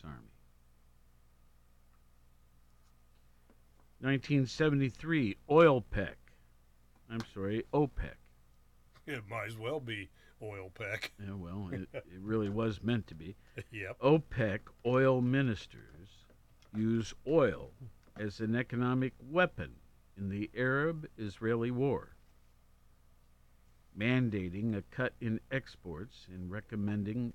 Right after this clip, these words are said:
Speaker 1: an embargo against unfriendly states.
Speaker 2: And now they're using it as a weapon against us.
Speaker 1: Twenty seventeen,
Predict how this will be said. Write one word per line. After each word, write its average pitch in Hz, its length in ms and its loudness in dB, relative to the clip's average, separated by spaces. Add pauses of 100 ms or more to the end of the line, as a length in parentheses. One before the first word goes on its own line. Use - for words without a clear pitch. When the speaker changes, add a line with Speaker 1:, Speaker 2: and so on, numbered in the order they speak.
Speaker 1:
an 104 160 -4
embargo 104 560 0
against 98 600 -8 (100)
unfriendly 104 680 -6
states. - 680 -18 (1600)
Speaker 2:
And 98 120 -12 (100)
now 92 300 -6
they're 95 260 -8 (240)
using 98 400 -12
it 101 240 -8 (800)
as 98 200 -10
a 95 60 -12
weapon 95 360 -8
against 110 420 -6
us. - 360 -8 (1800)
Speaker 1:
Twenty 143 280 6
seventeen, 151 920 2